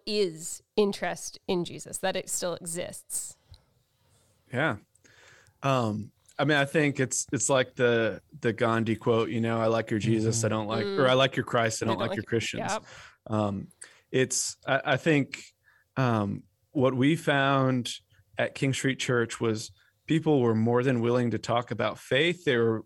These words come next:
Speaker 2: more, more than willing to talk about interesting parables and
Speaker 3: Mm-hmm.
Speaker 2: teachings and stories that,
Speaker 1: Mm-hmm.
Speaker 2: uh, about Jesus.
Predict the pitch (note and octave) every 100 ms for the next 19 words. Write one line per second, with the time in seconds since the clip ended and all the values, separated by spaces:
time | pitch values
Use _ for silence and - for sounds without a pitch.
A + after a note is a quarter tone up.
0 | - - C3+ B2+ C#3 - - A#2 D3+ E3+
1 | C3+ B2+ A#2+ A2+ C3 A#2+ A2+ A2+ A2+ -
2 | A#2+ - A#2+ C3+ B2 A#2 A2+ - A#2+ B2
3 | A#2 B2 B2+ C3 - A2+ C3+ B2 C3 D3
4 | D#3+ C#3 C#3 C#3+ C3 B2+ A2 G2+ - B2
5 | B2 A#2+ B2+ B2+ - - A#2+ G#2+ G#3+ G3+
6 | B2 - A#2+ B2 B2 - B2 B2 E3+ E3